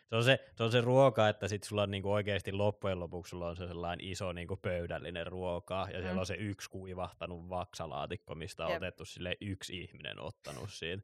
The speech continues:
Speaker 1: Ja
Speaker 2: Jep.
Speaker 1: sit se on siellä, mut se pitää aina olla
Speaker 2: Ja sit
Speaker 1: silti.
Speaker 2: siitä tulee väittely, että pitääkö olla rusinoilla vai ei rusinoilla. Se on
Speaker 1: Siis,
Speaker 2: täydellinen juhlapyhä
Speaker 1: siis
Speaker 2: ruoka.
Speaker 1: vittu,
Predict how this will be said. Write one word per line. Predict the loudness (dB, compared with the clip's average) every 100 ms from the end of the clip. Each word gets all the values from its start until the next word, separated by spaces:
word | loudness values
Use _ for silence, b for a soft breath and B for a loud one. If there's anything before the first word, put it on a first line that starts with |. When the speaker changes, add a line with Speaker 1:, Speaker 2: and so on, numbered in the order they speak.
| _ _
Speaker 1:
Ja | -2
Speaker 2:
Jep. | -2
Speaker 1:
sit | -2
se | -4
on | -4 -6
siellä, | -8 -4
mut | -2
se | 0
pitää | 2 6 8 10
aina | 8 4 0
olla | 0 -2 -6
Speaker 2:
Ja | -4
sit | 0
Speaker 1:
silti. | 0 2
Speaker 2:
siitä | 0 0
tulee | 4 6 6
väittely, | 4 4 -2 -4
että | -4
pitääkö | -2 -2 -2
olla | -4 -4
rusinoilla | -4 -6 -4 -4 0
vai | 2 2
ei | -2
rusinoilla. | -6 -10 -10 -6 -4
Se | 0
on | 2
Speaker 1:
Siis, | 6
Speaker 2:
täydellinen | 6 6 2 0
juhlapyhä | -2 -2 -2 -2
Speaker 1:
siis | -2 -2
Speaker 2:
ruoka. | -2 -2
Speaker 1:
vittu, | -6 -6 -10